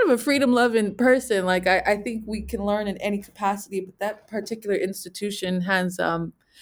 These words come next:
attempted to do a number on me in a way, um, that hasn't always been easy to navigate. But, um,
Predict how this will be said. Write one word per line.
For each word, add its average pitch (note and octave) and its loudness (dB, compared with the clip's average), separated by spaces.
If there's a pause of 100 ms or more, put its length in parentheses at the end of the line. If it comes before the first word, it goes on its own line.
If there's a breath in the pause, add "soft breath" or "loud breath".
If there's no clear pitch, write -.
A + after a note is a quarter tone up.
attempted C#4 0
to A3+ 0
do G3 2
a F#3+ 0
number F3+ 0
on F3 0
me F3 -4
in F3 -4
a E3+ -4
way, F3 2 (460 soft breath)
um, F#3 2
that F#3 0
hasn't G#3 0
always F#3+ -2
been - -8
easy F#3 -4
to F3+ -10
navigate. F3+ -2
But, F3 0
um, F3+ -4